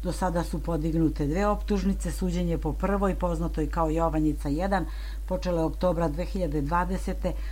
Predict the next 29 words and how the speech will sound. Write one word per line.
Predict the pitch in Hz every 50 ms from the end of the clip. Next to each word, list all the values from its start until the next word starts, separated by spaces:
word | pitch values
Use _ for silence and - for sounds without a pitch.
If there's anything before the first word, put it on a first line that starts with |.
| - - - -
a | 208 220
njom | 220 220 226 226 226 220
je, | 220 202 202
pored | - 208 208 202 185 -
Koluvije, | - - 165 160 180 196 190 196 190 175
obuhvaćeno | 160 147 170 165 156 170 170 170 - 185 170 165
još | 160 165 160 151
devet | 147 170 165 160 160 156 156
njegovih | 160 156 147 139 156 143 147 139 -
saradnika, | - 175 180 180 180 160 170 175 160 - 180 156
dok | 151 160 156 - 160
je | 151
u | 143
postupku | - 190 196 190 - 208 175 - - 175 156
poznatom | 143 180 180 175 185 185 165 - 175 156 147
kao | 151 165 165
Jovanjica | 160 165 170 170 170 160 156 151 147 - 151 139
dva, | 123 123 147 151 165 180 202 208 - - - - - - - - - - -
pored | - 202 214 208 - -
Koluvije, | - 208 208 202 196 196 190 196 190 180
optuženo | 170 - - 190 180 165 185 180 175 156
još | 151 165 170 160 - 175
osam | 170 151 - - 151 143 151
osoba, | 160 175 - - 185 170 175 175 160 - - - - - - - - - - - 165 156 160 165
mahom | 170 180 196 190 - 190 165
pripadnika | 170 185 180 - 185 170 170 170 165 156 175 156
bezbednosnih | 143 170 170 156 143 143 165 147 156 156 147 - - - 147 135 131 - - -
agencija, | 139 127 127 - 175 175 175 180 151 - - 175 151 135
bia, | 127 127 160 170 180 180 170 160 151